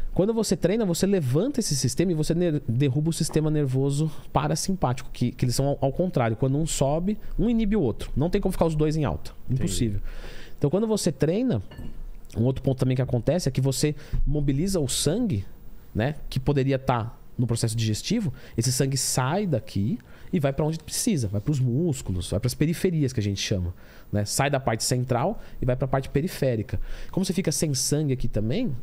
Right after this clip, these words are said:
Speaker 1: você pode até, por isso que aquele lance da sua mãe,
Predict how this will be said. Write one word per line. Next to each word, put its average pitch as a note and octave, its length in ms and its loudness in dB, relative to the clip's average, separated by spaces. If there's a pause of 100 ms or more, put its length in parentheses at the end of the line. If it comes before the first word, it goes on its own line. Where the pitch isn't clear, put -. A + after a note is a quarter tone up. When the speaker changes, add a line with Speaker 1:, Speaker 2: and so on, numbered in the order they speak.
(140)
Speaker 1:
você - 100 -2
pode C3+ 260 0
até, C3+ 220 0
por - 320 -2
isso C3+ 100 -4
que G3+ 220 -2 (440)
aquele B2 200 0
lance B2+ 220 0
da B2 120 2
sua B2 180 0
mãe, A#2 260 0